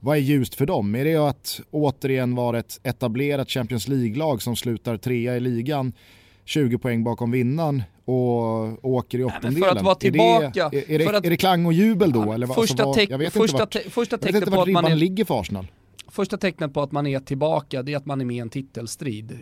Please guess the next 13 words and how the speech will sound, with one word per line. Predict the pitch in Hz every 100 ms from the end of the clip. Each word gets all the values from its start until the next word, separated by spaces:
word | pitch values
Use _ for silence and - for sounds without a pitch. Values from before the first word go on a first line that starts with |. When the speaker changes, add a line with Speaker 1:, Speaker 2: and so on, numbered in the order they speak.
| -
Speaker 2:
i |
alla | 139 139
fall | 156 143
fram | 139
till | 120 123
april. | 113 143 - 104 _ _ _ _
Det | 170
tycker | 147 131
jag | 131 120
i |
alla | 156
fall. | - - _ _ _
Speaker 1:
Mm. | 113 107